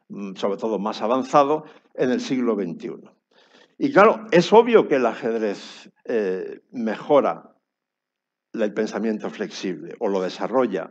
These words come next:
mejor dicho. Porque si yo juego una partida, eh, con Miguel, por ejemplo, que con casi total seguridad me va a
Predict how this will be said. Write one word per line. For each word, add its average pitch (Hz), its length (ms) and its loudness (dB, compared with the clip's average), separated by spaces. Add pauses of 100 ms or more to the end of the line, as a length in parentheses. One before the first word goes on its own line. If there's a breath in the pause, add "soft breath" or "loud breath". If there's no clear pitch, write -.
(100)
mejor 95 640 -12
dicho. - 320 -18 (580 soft breath)
Porque 131 220 0
si 147 120 -4
yo 160 140 4
juego 185 180 8
una 170 160 4
partida, 151 680 4
eh, 131 200 -2
con 127 200 2
Miguel, 127 340 4
por 127 160 2
ejemplo, 147 420 -4
que 92 200 -6
con 85 240 -12
casi 117 400 -4
total 113 420 -2
seguridad 117 540 -2
me 123 80 -2
va 123 100 2
a 131 40 2